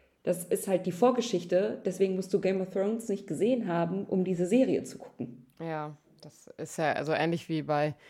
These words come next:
Speaker 2: Harry Potter und das mit den Tierwesen, ne?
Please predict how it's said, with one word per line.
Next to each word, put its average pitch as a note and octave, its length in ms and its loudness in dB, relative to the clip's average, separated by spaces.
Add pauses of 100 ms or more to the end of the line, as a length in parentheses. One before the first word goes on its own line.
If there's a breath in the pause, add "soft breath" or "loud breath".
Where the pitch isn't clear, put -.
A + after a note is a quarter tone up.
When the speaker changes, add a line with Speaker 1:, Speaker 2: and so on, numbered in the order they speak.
(1080 soft breath)
Speaker 2:
Harry G3+ 320 8
Potter F#3 460 4
und F3 160 4
das F3 160 2
mit F3+ 140 4
den E3 160 4
Tierwesen, F3 520 4
ne? G#3 220 2